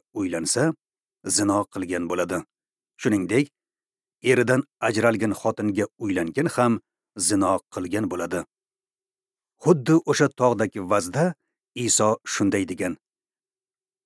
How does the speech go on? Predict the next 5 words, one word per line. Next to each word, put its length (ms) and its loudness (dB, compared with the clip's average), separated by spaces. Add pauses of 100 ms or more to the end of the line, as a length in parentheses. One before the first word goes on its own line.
"Qadimgilarga 760 2 (560)
'Zino 300 4 (140)
qilma' 480 2
deb 260 -2
aytilganini 680 -2